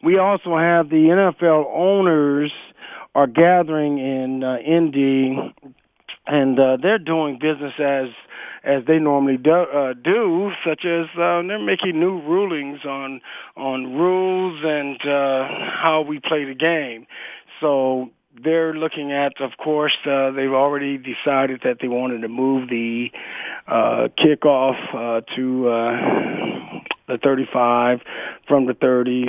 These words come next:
So it's going to be, uh, a lot of end zone kicked in. So it's, guys like Hester will not be able to have the opportunity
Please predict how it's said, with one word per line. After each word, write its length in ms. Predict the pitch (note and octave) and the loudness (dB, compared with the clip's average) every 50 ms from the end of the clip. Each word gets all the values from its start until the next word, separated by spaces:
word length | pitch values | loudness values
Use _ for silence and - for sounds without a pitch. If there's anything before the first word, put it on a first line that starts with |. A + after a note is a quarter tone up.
| A#2 - | -6 -2
So 340 | - B2+ B2 A#2+ A#2+ A#2+ B2 | 0 2 4 4 4 4 2
it's 160 | B2+ B2+ - - | 0 -2 0 2
going 360 | D3+ D#3 E3 F#3 F#3+ F3+ E3 - | 4 6 6 6 4 2 0 2
to 140 | F3+ E3+ D#3+ | 2 2 4
be, 440 | D#3 D#3 D3+ D3+ D3+ D3 D3 C#3+ - - - - - - - - - | 6 4 6 6 4 4 2 0 -2 -8 -14 -16 -16 -18 -18 -10 0
uh, 260 | - D3 C#3+ C#3 C3+ C3+ | 2 4 4 6 6 4
a 20 | |
lot 220 | C3+ C#3+ D3+ D#3 | 6 6 6 6
of 80 | D#3+ D3 | 6 4
end 240 | C#3 D3+ D3+ D3 - | 2 0 0 0 2
zone 280 | - D3+ C#3+ C#3+ C3 - - | 2 2 2 2 0 0 2
kicked 240 | D#3+ D3 C3 - | 2 2 2 2
in. 220 | D3+ C#3+ C#3+ C#3+ B2+ - | 2 2 2 2 2 0
So 140 | C#3+ C#3 C#3 | 2 2 4
it's, 120 | C3+ B2 - - - - - - - - - - - - - - - - - - _ | 2 2 -2 -10 -14 -16 -16 -14 -12 -12 -10 -8 -8 -10 -10 -10 -16 -20 -20 0 _
guys 300 | - D#3+ D#3+ D#3+ D#3+ C#3 | 6 8 8 6 6 2
like 180 | D3 D#3 D3+ D3 | 2 0 2 2
Hester 500 | C#3 C#3 E3+ F3 E3 - - F3 D#3+ D#3 | 4 6 6 6 6 2 0 2 2 2
will 220 | D3 C#3+ C#3+ D3 | 2 2 2 4
not 260 | C#3+ D3+ D#3 D#3+ D3+ B2+ | 6 6 4 4 2 2
be 140 | D3+ D#3 | 4 4
able 140 | D3+ C#3+ C#3+ | 4 4 2
to 60 | C#3+ C#3+ | 4 4
have 220 | D3+ D3+ C#3+ C3 | 4 4 4 2
the 60 | C#3 | 0
opportunity 1080 | C3+ C#3+ D3+ D#3 D#3 - - - - F3+ F#3+ F#3+ F3+ D#3+ C#3 C#3+ C#3 C#3 C#3 C3+ B2+ | 2 4 6 4 4 2 -4 -4 -2 0 2 2 2 2 2 0 0 2 2 0 0